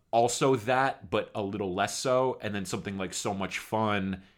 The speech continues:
is just literally, like, a fun party trap album. So if you take the three of those, I think those are his three best. Then around that, there's a bunch of mixtapes and other releases with varying degrees of quality. Um,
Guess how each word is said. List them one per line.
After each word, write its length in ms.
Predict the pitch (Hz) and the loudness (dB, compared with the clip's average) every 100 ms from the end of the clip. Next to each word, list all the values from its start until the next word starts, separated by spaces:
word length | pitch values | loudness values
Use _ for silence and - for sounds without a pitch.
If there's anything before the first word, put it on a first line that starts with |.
| _ | _
is 180 | 139 120 | -2 -2
just 260 | 82 113 87 | -2 -6 -2
literally, 280 | 110 117 110 | 2 2 2
like, 140 | 95 | 0
a 60 | - | -4
fun 600 | - - 98 92 87 87 | -6 -4 -2 -2 -6 -8
party 320 | - 98 92 | -4 -2 -2
trap 360 | 85 101 92 87 | -2 0 0 0
album. 480 | 90 85 85 85 82 - _ _ _ - | -2 -2 -4 -6 -8 -14 _ _ _ -6
So 100 | 123 | -4
if 80 | |
you 60 | 123 | -2
take 220 | - 175 | 0 0
the 60 | 156 | -2
three 340 | - 123 127 | -4 0 2
of 60 | 113 | 2
those, 400 | 107 101 98 87 | 2 2 0 -2
I 100 | 117 | -4
think 160 | 120 | -2
those 160 | 110 104 | 0 0
are 80 | 101 | 0
his 120 | 95 | -2
three 200 | - 107 | -4 -6
best. 480 | 85 113 160 - - _ _ _ | -2 0 -2 -4 -16 _ _ _
Then 120 | 120 | -4
around 500 | 98 90 110 131 131 | -2 2 4 4 2
that, 280 | 117 107 101 | 2 0 0
there's 140 | 110 | -4
a 40 | 85 | -4
bunch 200 | 90 85 | -6 -6
of 60 | |
mixtapes 600 | 98 120 - 123 113 - - | -4 -4 -4 -4 -4 -6 -12
and 120 | 90 | -8
other 160 | 107 104 | -4 -2
releases 720 | 98 95 104 92 101 95 87 - _ _ - | 0 -2 -4 -4 -4 -4 -8 -16 _ _ -10
with 140 | 92 | -6
varying 300 | 92 98 95 | -2 -2 -2
degrees 340 | 92 95 98 80 | -4 -4 -4 -6
of 100 | - | -10
quality. 680 | - 135 123 113 101 98 - _ _ _ _ - | 0 4 4 4 2 -2 -8 _ _ _ _ -2
Um, 540 | 101 98 95 92 87 | 0 0 -2 -4 -8